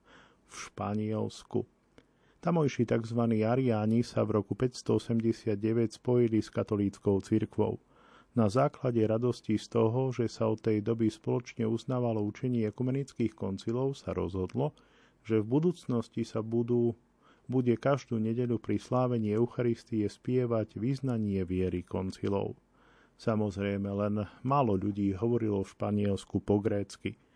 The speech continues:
Málo kto si všimol, že obvyklý spôsob reči kazateľov, Duch Svätý vychádza z Otca i Syna a grécky text vyznania viery, Duch Svätý vychádza z Otca, sa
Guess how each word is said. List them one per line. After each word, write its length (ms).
Málo 240
kto 240
si 160
všimol, 480
že 160
obvyklý 560
spôsob 560
reči 240
kazateľov, 800
Duch 160
Svätý 320
vychádza 560
z 80
Otca 240
i 160
Syna 320
a 80
grécky 400
text 320
vyznania 560
viery, 320
Duch 240
Svätý 400
vychádza 560
z 80
Otca, 320
sa 160